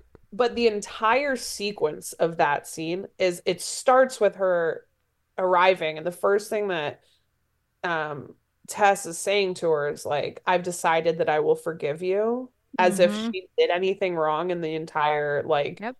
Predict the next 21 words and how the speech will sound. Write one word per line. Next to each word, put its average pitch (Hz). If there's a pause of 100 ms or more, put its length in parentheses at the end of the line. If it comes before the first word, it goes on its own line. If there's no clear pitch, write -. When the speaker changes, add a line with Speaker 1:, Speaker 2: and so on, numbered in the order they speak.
(260)
Speaker 1:
article 165
coming 175
out 160
process, 185
and 185
then 180
crosses 190
her 269
off 202
the 208
list -
as 180
a 165
to-do 170
item. - (400)
So 165
not 208
only 254
showing 214
no 185
empathy 170